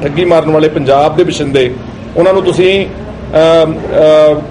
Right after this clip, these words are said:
ਉਹਨਾਂ ਨੂੰ ਸਜ਼ਾ ਨਹੀਂ ਦਿਓਗੇ, ਉਹਨਾਂ ਨੂੰ, ਉਹਨਾਂ ਦੇ ਖਿਲਾਫ ਮੁਕੱਦਮੇ ਨਹੀਂ ਦਰਜ ਕਰੋਗੇ, ਉਨੀ ਦੇਰ ਤਾਈਂ ਅਸੀਂ ਪੰਜਾਬ ਦੇ ਲੋਕ ਮਹਿਜ਼ ਤੁਹਾਡੇ ਇਹ ਸਾਰੀ ਗੱਲਾਂ ਨੂੰ ਸਟੰਟ ਸਮਝਾਂਗੇ। ਔਰ ਦੂਜੇ ਪਾਸੇ ਮੈਂ ਅਪੀਲ ਕਰਨਾ ਚਾਹੁੰਦਾ ਚੀਫ ਜਸਟਿਸ ਸਾਹਿਬ ਨੂੰ ਔਰ ਪੰਜਾਬ ਅਤੇ ਹਰਿਆਣਾ ਹਾਈ ਕੋਰਟ ਨੂੰ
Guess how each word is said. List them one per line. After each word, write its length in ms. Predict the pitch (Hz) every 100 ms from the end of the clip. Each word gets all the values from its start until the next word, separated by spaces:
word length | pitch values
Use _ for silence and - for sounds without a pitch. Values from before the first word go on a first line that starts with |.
| -
ਉਹਨਾਂ 220 | 175 180
ਨੂੰ 160 | 185 165
ਸਜ਼ਾ 340 | - 151 175
ਨਹੀਂ 140 | 220 208
ਦਿਓਗੇ, 300 | 208 202 202
ਉਹਨਾਂ 220 | 196 196
ਨੂੰ, 240 | 196 196
ਉਹਨਾਂ 140 | 180 180
ਦੇ 80 |
ਖਿਲਾਫ 220 | 185 160 156
ਮੁਕੱਦਮੇ 360 | 139 156 185
ਨਹੀਂ 120 | 208
ਦਰਜ 180 | 196 190
ਕਰੋਗੇ, 400 | 190 185 190 196 - - - -
ਉਨੀ 160 | 190 202
ਦੇਰ 140 | 202
ਤਾਈਂ 220 | 202 196
ਅਸੀਂ 180 | - 196
ਪੰਜਾਬ 460 | 185 156 156 165 165
ਦੇ 80 |
ਲੋਕ 220 | 160 170 151
ਮਹਿਜ਼ 360 | 160 180 180
ਤੁਹਾਡੇ 340 | 165 151 160 160
ਇਹ 40 |
ਸਾਰੀ 300 | - 165 180
ਗੱਲਾਂ 260 | 147 139 143
ਨੂੰ 120 | 156
ਸਟੰਟ 300 | - 170 170
ਸਮਝਾਂਗੇ। 520 | 139 127 165 180 196 190 - - - -
ਔਰ 80 | 190
ਦੂਜੇ 240 | 202 220
ਪਾਸੇ 260 | 226 214 220
ਮੈਂ 120 | 214
ਅਪੀਲ 260 | 196 196 208
ਕਰਨਾ 220 | 196 196
ਚਾਹੁੰਦਾ 480 | 190 185 196 196 190
ਚੀਫ 260 | - 185
ਜਸਟਿਸ 340 | 160 180 202 -
ਸਾਹਿਬ 300 | 170 175 165
ਨੂੰ 140 | 175
ਔਰ 120 | 170
ਪੰਜਾਬ 500 | 156 151 143 143 156
ਅਤੇ 140 | 160 156
ਹਰਿਆਣਾ 320 | 131 139 156
ਹਾਈ 140 | 143
ਕੋਰਟ 240 | 143 147 139
ਨੂੰ 200 | 151